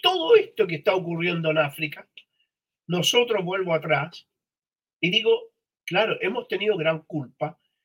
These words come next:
en el sentido que hemos involuntariamente invisibilizado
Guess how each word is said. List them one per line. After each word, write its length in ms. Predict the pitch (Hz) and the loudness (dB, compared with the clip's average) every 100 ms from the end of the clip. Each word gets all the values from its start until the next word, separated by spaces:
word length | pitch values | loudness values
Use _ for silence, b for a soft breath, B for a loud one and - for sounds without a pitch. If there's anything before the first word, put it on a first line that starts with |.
| _ - | _ -4
en 140 | 143 | -2
el 80 | 160 | -2
sentido 500 | - 147 143 190 202 | -2 -6 -4 -4 -4
que 140 | 165 | -2
hemos 500 | 165 175 175 - - _ _ _ _ | -4 -4 -6 -10 -12 _ _ _ _
involuntariamente 1600 | 160 156 147 139 127 127 - 302 214 156 147 147 147 170 185 - _ _ _ _ _ _ _ _ _ - | -2 0 -2 -2 -6 -2 2 4 4 2 2 -2 -4 -8 -8 -12 _ _ _ _ _ _ _ _ _ -4
invisibilizado 1400 | 233 214 196 - 196 165 156 135 - 269 214 131 123 | -4 -4 -6 -4 -4 -6 -4 -6 -4 -2 -2 -4 -10